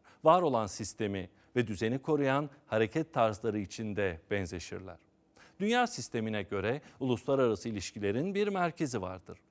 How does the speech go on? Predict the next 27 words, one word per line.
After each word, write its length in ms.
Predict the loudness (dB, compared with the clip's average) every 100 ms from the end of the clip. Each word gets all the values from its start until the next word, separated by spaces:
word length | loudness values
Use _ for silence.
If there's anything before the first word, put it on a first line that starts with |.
| -20 -4
Bu 100 | 0
merkezde 720 | 4 4 2 -2 -6 2 2 2 -4 0
on 100 | 4
altıncı 400 | 4 2 -2 -4
yüzyıldan 520 | -4 -4 -2 -2 -2
bugüne 320 | -4 -4 -4
dünya 300 | -4 -4 -4
sistemine 500 | -8 -10 -6 -4 -4
anlam 360 | -2 -2 -2 -2
veren 300 | 0 0 -2 -12 2
ve 140 | 2
bu 80 | 2
sistem 440 | -4 -4 -2 -2 -2
içindeki 640 | -4 -4 -4 -4 -6 -6 -10 _ -2
güvenlikten 760 | 2 2 0 -4 -2 0 -2 -8
ekonomi 520 | -6 -4 -4 -4 -4
ve 100 | -4
kültüre, 600 | -4 -10 -6 -4 -4 -6 _ _ _ 2
devletten 520 | 2 2 0 0 0
uluslararası 760 | -2 -6 -2 2 2 2 0 -2
örgütlere 640 | -2 -6 2 4 4 2
kadar 380 | -2 2 2 2 -6 -20 _
tüm 280 | 2 2 0
ilişkileri 800 | -2 -2 -4 -4 0 2 2 0 -6 -2
ve 100 | 2
aktörleri 760 | 2 2 2 2 4 2 2 0
belirleyen 600 | 2 2 4 4 2